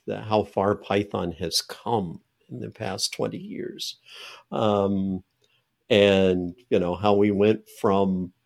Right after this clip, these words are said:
a, "Really? You could, you could get paid for doing this?" sort of thing to being, um,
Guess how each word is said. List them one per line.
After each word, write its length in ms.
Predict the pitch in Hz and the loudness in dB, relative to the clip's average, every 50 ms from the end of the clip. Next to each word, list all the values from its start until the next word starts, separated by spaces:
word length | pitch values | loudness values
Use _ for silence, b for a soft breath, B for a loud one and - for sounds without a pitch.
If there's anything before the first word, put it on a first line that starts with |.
| _ _ _ _ _ _ _ _ _ _ _ - - | _ _ _ _ _ _ _ _ _ _ _ -2 0
a, 420 | 110 101 98 95 92 87 82 85 - _ _ _ - | 2 2 4 4 2 2 0 -4 -10 _ _ _ -4
"Really? 400 | 92 107 151 226 339 392 359 330 - - _ _ _ _ _ _ _ | 0 2 2 4 4 4 2 2 -2 -10 _ _ _ _ _ _ _
You 120 | - 147 220 | 0 0 0
could, 280 | - - - - - - | 2 0 -2 -2 2 4
you 140 | 151 185 | 4 4
could 160 | - - 277 214 | 4 2 4 6
get 200 | 185 - - - | 6 6 6 2
paid 400 | - - 110 123 143 175 185 214 | 2 4 6 6 6 6 4 2
for 140 | - - | 0 0
doing 340 | 214 190 220 214 214 220 220 | 0 2 4 4 4 4 2
this?" 420 | 240 339 349 294 - - - - B B B B B B B | 0 0 2 2 2 2 0 -2 B B B B B B B
sort 280 | - - 214 196 180 170 | 4 8 8 10 10 10
of 140 | 165 135 | 8 6
thing 420 | - - 190 165 165 170 165 165 - - | 6 6 8 8 8 8 6 4 2 2
to 180 | - 147 135 | 2 2 2
being, 680 | 110 120 139 131 135 135 127 123 123 123 123 120 110 117 - | 4 4 6 8 8 8 8 8 6 4 4 0 -2 -4 -8
um, 680 | - - 113 107 110 110 110 104 101 104 101 98 95 | -8 -6 -4 -2 -2 -2 -2 -4 -4 -4 -6 -6 -8